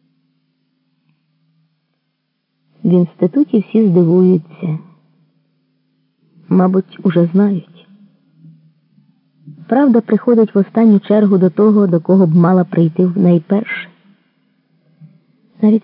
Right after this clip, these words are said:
сьогодні Клава натякала йому на власну провину. Мабуть, могла б щось зробити, якось розбити кохання Ірини і Ірші. Чомусь більше не міг називати його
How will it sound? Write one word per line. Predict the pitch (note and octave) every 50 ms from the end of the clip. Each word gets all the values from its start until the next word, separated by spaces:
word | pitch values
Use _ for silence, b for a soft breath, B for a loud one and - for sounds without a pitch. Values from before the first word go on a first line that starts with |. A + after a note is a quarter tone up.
| - -
сьогодні | A3 G#3+ A#3 G#3+ F3+ F3 D#3+
Клава | - - F#3+ G3+ G3+ F3+ D#3+ D3+ D3+ - _ _ _ - - - - _ -
натякала | F3+ F3+ F3+ - F#3 - F3+ F3+ F3+ F3+
йому | F3 E3+ F3 F3
на | F3 F3 F3+
власну | F3+ F#3 E3+ E3 D#3 - F#3+ E3+
провину. | - - F#3 F3 F#3+ F3+ E3 F3 F3 - - - - - - - - - _ _ - _ _ _ _ _ _ _ _ _ _ _ _ - - - - - -
Мабуть, | - F#3+ G3 G3 G3+ G3+ - G3+
могла | G3 G3 F3 F3+ G3 G#3
б | G3+
щось | - - - G#3+ G#3 F#3+ F3+
зробити, | - G3 G#3 G3+ F#3+ A#3 B3+ B3 - - F#3 E3 D#3 - - - _ _ _ _ _ _ _ _ _ _ _ _ _ _ _ _ _ - _ -
якось | - E3 E3 - G3 F3 - - _ _ _ - - -
розбити | - - E3 E3+ E3+ E3 E3+ F3+ E3+ E3+ A#3+ B3+ - - - D#3 D#3
кохання | - D#3+ E3 - - E3+ F3 F3 E3+ E3+ E3+ E3 D#3+ -
Ірини | F#3 F3+ E3+ E3+ F3 F3 F3 F3 E3 - -
і | F3+ F3+
Ірші. | F3 D#3+ - - - - G3+ F#3+ - _ _ _ _ _ _ _ _ G3 _ _ _ _ _ _ _ _ _ _ _ _ _ _ _ _ _ _ _ _ _ _ _ _ _ _ _ _ _ _ _ _ _ _ _ -
Чомусь | - - E3 E3+ E3 E3+
більше | D#3+ F3 D#3+ D#3 - D#3
не | D#3 D#3+
міг | E3 E3 E3+ D#3+
називати | D#3+ D#3 D#3+ E3 D#3+ D#3+ D#3+ D#3 D#3+ D#3
його | D#3 D3+ D#3 C#3+